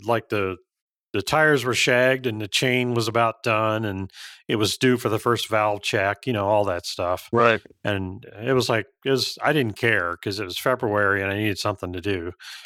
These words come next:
Speaker 1: uh, for a few months. And, uh, but so, yeah, I got a really good price on it.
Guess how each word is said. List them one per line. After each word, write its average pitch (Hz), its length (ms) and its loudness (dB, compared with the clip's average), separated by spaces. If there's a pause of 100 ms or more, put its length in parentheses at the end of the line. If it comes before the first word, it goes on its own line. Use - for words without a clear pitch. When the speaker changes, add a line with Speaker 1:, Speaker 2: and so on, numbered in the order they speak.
(220)
Speaker 1:
uh, 90 200 -8
for 92 140 -6
a 87 60 -4
few 92 160 -2
months. 87 520 -2
And, 95 340 -2
uh, 90 200 -2 (720)
but 110 180 0
so, 180 120 2
yeah, 170 180 6
I 104 60 4
got 120 160 2
a 120 40 2
really 131 160 4
good 139 160 2
price 117 340 2
on 113 340 4
it. 117 60 -2